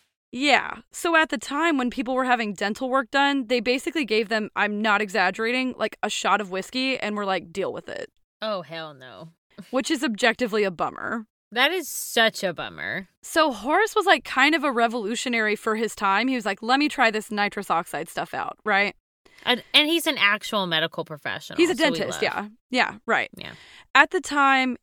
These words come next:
Speaker 1: he actually needed himself to have a tooth pulled, so he had some of his dentist buddies, again, practicing on himself.
Speaker 2: Like those mushroomers.
Speaker 1: I mean, which is objectively better than practicing on other people.
Speaker 2: Uh, no, I agree, actually. I do agree.
Speaker 1: Yeah.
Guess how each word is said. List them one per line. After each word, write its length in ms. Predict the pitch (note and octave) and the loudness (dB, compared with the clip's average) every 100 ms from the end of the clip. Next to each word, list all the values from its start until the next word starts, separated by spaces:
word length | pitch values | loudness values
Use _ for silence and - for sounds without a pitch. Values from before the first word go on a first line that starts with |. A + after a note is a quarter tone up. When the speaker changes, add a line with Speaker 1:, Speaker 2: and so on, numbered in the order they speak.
| - | -10
Speaker 1:
he 220 | - C#4+ | -4 -2
actually 340 | - A3 - D#4 | 2 2 2 0
needed 300 | B3 B3 A#3 | 0 -2 -4
himself 540 | A3 G#3+ - F#3 A3 | -4 -6 -2 0 0
to 100 | - | -2
have 160 | A#3 G#3 | -4 -4
a 60 | F#3+ | -4
tooth 360 | - G#3 G#3+ | -8 -8 -8
pulled, 420 | - C#4 D4 D#4 D#4 - - - | -4 -2 0 -2 -8 -16 -20 -12
so 200 | - C4+ | -2 0
he 180 | C4 C4 | 0 0
had 340 | A#3 C4 B3+ | 2 2 2
some 180 | - D4+ | 0 0
of 100 | C#4 | 0
his 200 | C4 G3 | -2 -2
dentist 360 | A3 A3+ C#4 | -4 -4 -4
buddies, 380 | - G#3 G#3 G#3 | -2 0 0 -4
again, 640 | - G#3 A3 G3 F#3+ G#3+ G#3+ _ | -6 -2 0 0 -2 -6 -10 _
practicing 480 | A3+ G3+ A#3+ - A#3+ | 0 2 0 -4 0
on 80 | C4 | 0
himself. 600 | C#4+ G#3+ F3 G3+ G#3+ - | 0 0 2 0 -4 0
Speaker 2:
Like 180 | G#3+ G#3 | 0 6
those 240 | C#4 C#4+ | 6 6
mushroomers. 840 | D4+ D#4 D4+ C#4+ A#3+ A3+ A3+ A3 - | 8 6 6 0 2 4 2 2 2
Speaker 1:
I 80 | F#4+ | 4
mean, 220 | G4+ D#4 | 4 4
which 140 | G4+ | 2
is 120 | G#4 F#4 | 4 2
objectively 640 | A#3 D#4 F4+ G#4 F#4+ D4+ | 4 4 4 2 2 0
better 340 | F3+ A3 A3 | 0 0 2
than 160 | G#3 G#3 | 0 -2
practicing 500 | G#3 F#3+ G#3+ G#3 G3 | 0 0 0 -6 -4
on 140 | F#3 | -2
other 200 | F#3 F3 | -2 -4
people. 520 | D#3+ A3 A#3 D#3 D#3 B3 | -4 -4 -4 -4 0 4
Speaker 2:
Uh, 180 | B3 A3 - | 4 4 -2
no, 200 | B3+ A3+ | 0 2
I 140 | G#3+ | 2
agree, 440 | G#3+ E3+ E3 A#2+ | 0 -4 -12 -12
actually. 600 | F#2+ E2+ - E3 D#2+ D2+ | -12 -12 -14 -16 -14 -12
I 140 | F#2+ F3 | -10 -10
do 200 | E3+ C#3 | -10 -6
agree. 120 | C4 | 0
Speaker 1:
Yeah. 280 | B3+ - | 2 0